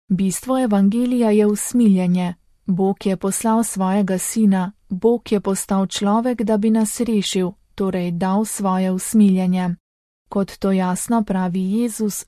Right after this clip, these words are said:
ko učencem povzame svoj nauk: "Bodite usmiljeni,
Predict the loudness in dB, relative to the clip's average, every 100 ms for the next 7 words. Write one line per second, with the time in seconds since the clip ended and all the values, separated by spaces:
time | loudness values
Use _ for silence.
0 | _ 0 0 0 0 -2 -2 -4 -2 -2
1 | 0 0 2 0 -2 -2 0 2 0 -2
2 | -4 -6 _ _ -6 0 2 0 0 -2
3 | -2 -2 0 2 4 4 2 0